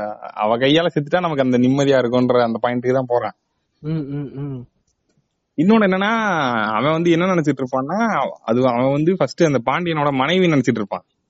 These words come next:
Speaker 2: ம், ஆமா, ஆமா, மனைவின்னு நினைச்சிட்டு இருப்பான்.
Speaker 1: அதுலதான் அந்த வெறியில தான் ஃபர்ஸ்ட் கொலையை பண்ணுவான் அவன் முன்னாடியே.
Speaker 2: ம், ம், ம்.
Speaker 1: ஆ,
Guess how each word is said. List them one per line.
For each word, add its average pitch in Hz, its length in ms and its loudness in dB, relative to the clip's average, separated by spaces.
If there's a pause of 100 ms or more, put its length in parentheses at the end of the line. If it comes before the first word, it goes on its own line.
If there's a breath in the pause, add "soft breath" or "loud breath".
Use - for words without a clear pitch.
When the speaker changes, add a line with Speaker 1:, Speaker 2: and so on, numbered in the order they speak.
(200)
Speaker 2:
ம், 160 80 -2
ஆமா, 196 560 -2
ஆமா, 175 260 -6
மனைவின்னு 220 380 -4
நினைச்சிட்டு 165 260 -8
இருப்பான். 139 280 -14 (340)
Speaker 1:
அதுலதான் 170 460 2
அந்த 170 300 2
வெறியில 196 360 4
தான் 202 180 0
ஃபர்ஸ்ட் 156 240 -2
கொலையை 147 300 2
பண்ணுவான் 131 300 2
அவன் 110 140 0
முன்னாடியே. 113 360 2 (440)
Speaker 2:
ம், 160 100 -6
ம், 156 520 -4
ம். 139 320 -8 (120)
Speaker 1:
ஆ, 113 60 -10